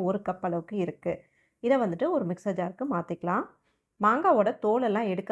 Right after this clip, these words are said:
வேண்டாம், அந்த தோலோடவே கட் பண்ணி சேர்த்துக்கோங்க. அடுத்து அரை கப் அளவுக்கு தேங்காய் எடுத்திருக்கேன். ஒரு கப் மாங்காவுக்கு அரை கப் அளவுக்கு தேங்காய் சேர்த்தா சரியா இருக்கும். இந்த ரேஷியோல சேர்த்துக்கோங்க. அடுத்து இது கூடவே பத்து போல சின்ன வெங்காயம் தோல் உரிச்சு வச்சிருக்கேன், அதையும் சேர்த்துக்கலாம்.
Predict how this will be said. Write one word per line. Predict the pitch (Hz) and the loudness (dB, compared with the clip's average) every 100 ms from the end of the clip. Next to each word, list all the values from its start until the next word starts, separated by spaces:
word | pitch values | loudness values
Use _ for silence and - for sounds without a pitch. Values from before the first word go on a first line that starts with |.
| 185 | -2
வேண்டாம், | 175 220 403 | 0 -2 -2
அந்த | 220 196 | -4 0
தோலோடவே | 202 285 262 196 247 196 | 0 0 0 0 0 -4
கட் | - | -4
பண்ணி | 180 196 185 | -6 -6 -6
சேர்த்துக்கோங்க. | 175 175 175 175 208 403 _ _ _ - | -8 -6 -4 -2 -4 -4 _ _ _ -4
அடுத்து | 190 190 226 - - | -4 -2 -2 -2 -2
அரை | 190 226 262 | 0 0 -2
கப் | 269 | 0
அளவுக்கு | 196 185 180 - | 0 0 -4 -4
தேங்காய் | 190 190 190 | -4 0 -2
எடுத்திருக்கேன். | 170 - - 214 330 - 196 | -2 -6 -4 -6 -6 -6 -2
ஒரு | 202 208 | 0 -2
கப் | 208 190 | -2 -2
மாங்காவுக்கு | 196 226 202 - 349 - | -2 2 0 0 -4 -4
அரை | 185 185 | -4 -4
கப் | 208 208 | -4 -4
அளவுக்கு | 180 180 277 | -4 -4 -6
தேங்காய் | 190 190 202 | -4 -4 -4
சேர்த்தா | 175 220 269 | -2 -2 -2
சரியா | 180 165 185 | -4 -2 -2
இருக்கும். | 180 - 320 233 | -2 -4 -6 -6
இந்த | 247 233 | -4 -2
ரேஷியோல | 175 185 180 214 | -4 -2 -2 -2
சேர்த்துக்கோங்க. | - - 196 170 170 175 180 - _ _ _ _ _ _ _ _ _ _ _ _ _ - | -4 -8 -6 -4 -2 -2 -4 -12 _ _ _ _ _ _ _ _ _ _ _ _ _ -4
அடுத்து | 202 180 - - 202 | -2 0 -2 -2 -4
இது | 180 | -2
கூடவே | 226 196 190 403 - _ _ - | 2 2 2 -2 -6 _ _ -6
பத்து | 202 302 240 | -4 -4 0
போல | 202 262 | 0 0
சின்ன | 220 220 | -2 -2
வெங்காயம் | 208 185 214 220 | 0 -2 -4 -2
தோல் | 196 180 | -2 0
உரிச்சு | 170 - 185 | -4 -4 -6
வச்சிருக்கேன், | - 180 220 302 | -6 -8 -6 -4
அதையும் | 180 175 180 | -4 -4 -4
சேர்த்துக்கலாம். | 185 - 170 175 285 | -6 -8 -4 -2 -4